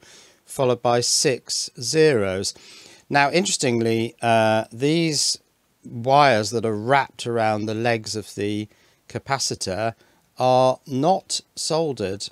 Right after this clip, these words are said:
and they're actually very loose. And if I move this around, uh, you can see that they're actually moving. So I could probably ease this board out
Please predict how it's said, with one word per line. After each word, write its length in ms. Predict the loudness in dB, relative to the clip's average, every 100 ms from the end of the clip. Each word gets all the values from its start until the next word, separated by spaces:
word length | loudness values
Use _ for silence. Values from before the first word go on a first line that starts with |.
| -10
and 200 | -8 -6
they're 160 | -6
actually 280 | -6 -8 -12
very 440 | -4 -2 -2 -2
loose. 520 | -4 -4 -6 -6 -8 -12 _ _ _ -12
And 100 | -10
if 160 | -6
I 380 | -2 0 -2 -4 _ _ _ -8
move 340 | -2 0 0
this 220 | -2 -6 -4
around, 760 | -4 -2 -2 -4 -6 -10 -14 _ _ _ _ _ -12
uh, 180 | -8 -8
you 160 | -10 -12
can 160 | -10
see 300 | -8 -8 -8
that 220 | -10 -10
they're 340 | -8 -6 -6 -10 -12
actually 640 | -14 -14 -14 -10 -10 -12
moving. 840 | -12 -8 -4 -4 -4 -6 -8 -10 -14 _ _ _ _ _
So 360 | -12 -4 -4 -2
I 160 | -4
could 840 | -4 -8 -8 -2 0 0 -4 -6 -10 _ _ _
probably 800 | _ -10 -8 -6 -8 -6 -6 -6 -8
ease 360 | -4 -2 -2 -4
this 220 | -6 -6
board 560 | -4 0 0 0 -2
out 480 | -2 -2 -2 -4 -10